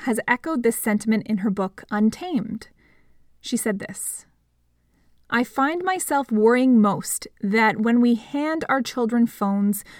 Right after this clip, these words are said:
we steal their boredom from them. As a result, we are raising a generation of writers who will never start writing, artists who will never start doodling, chefs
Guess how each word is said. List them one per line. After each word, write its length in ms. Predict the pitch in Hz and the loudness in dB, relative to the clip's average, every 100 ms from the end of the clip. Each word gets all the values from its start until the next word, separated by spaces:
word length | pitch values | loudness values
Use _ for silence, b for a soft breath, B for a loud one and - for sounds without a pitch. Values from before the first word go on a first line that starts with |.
| B | B
we 140 | 240 262 | 0 0
steal 640 | - - 262 285 320 311 _ | 0 -2 -2 0 -2 -6 _
their 140 | 226 226 | 2 2
boredom 520 | 202 196 196 190 196 | 2 2 2 0 -2
from 320 | - 180 175 | -4 -6 -6
them. 340 | 160 - 208 _ _ _ _ _ _ _ - - | -6 -8 -10 _ _ _ _ _ _ _ -18 -4
As 160 | 208 | -2
a 40 | 214 | 0
result, 540 | 208 208 247 339 - | 0 4 2 2 -4
we 140 | 240 240 | 0 2
are 80 | 226 | 4
raising 440 | 214 277 302 381 | 4 2 0 -2
a 60 | 320 | 0
generation 560 | 269 269 233 233 233 | 2 4 4 2 2
of 160 | 214 208 | 2 2
writers 560 | 254 330 175 233 - - - | 0 0 -2 -2 -8 -12 -6
who 100 | 240 | 0
will 140 | 247 | 4
never 300 | 240 214 226 | 6 4 0
start 320 | - - 190 | -2 -2 -4
writing, 500 | 202 190 190 - 208 b b b b b b | -2 -6 -6 -8 -10 b b b b b b
artists 540 | - 220 294 349 - - - | -2 0 0 -4 -8 -10 -4
who 80 | 240 | 2
will 160 | 233 | 4
never 340 | 226 214 208 214 | 6 4 2 0
start 320 | - 202 202 | 0 -4 -2
doodling, 500 | 240 269 226 - 220 _ _ _ _ _ | -4 -4 -6 -6 -10 _ _ _ _ _
chefs 720 | - - 330 247 262 - - | -10 -2 2 2 0 -6 -10